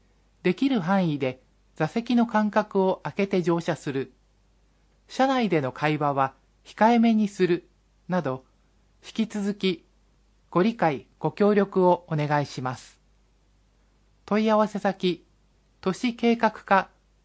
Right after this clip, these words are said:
交通政策担当。ここにマスクをしたツルゴンの写真が掲載されています。赤い羽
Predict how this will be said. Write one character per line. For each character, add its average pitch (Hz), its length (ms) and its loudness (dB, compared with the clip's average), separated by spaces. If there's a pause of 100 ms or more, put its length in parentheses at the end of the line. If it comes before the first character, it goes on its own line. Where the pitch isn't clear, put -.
(120)
交 233 240 0
通 254 180 -2
政 233 340 0
策 143 280 -6
担 139 300 -8
当。 123 380 -6 (1400)
こ 170 140 -4
こ 196 120 0
に 185 220 -2 (340)
マ 240 140 0
ス - 160 -14
ク 214 100 0
を 170 80 2
し - 160 -10
た 131 220 -4 (180)
ツ 247 160 -4
ル 240 140 -2
ゴ 202 120 4
ン 151 60 0
の 131 100 -4
写 139 160 -8
真 139 300 -8
が 135 180 -4 (100)
掲 147 160 -4
載 135 200 -6
さ 131 160 -10
れ 131 100 -8
て 131 120 -8
い 123 100 -8
ま 120 160 -8
す。 - 220 -20 (2500)
赤 226 280 4
い 240 120 0
羽 220 400 0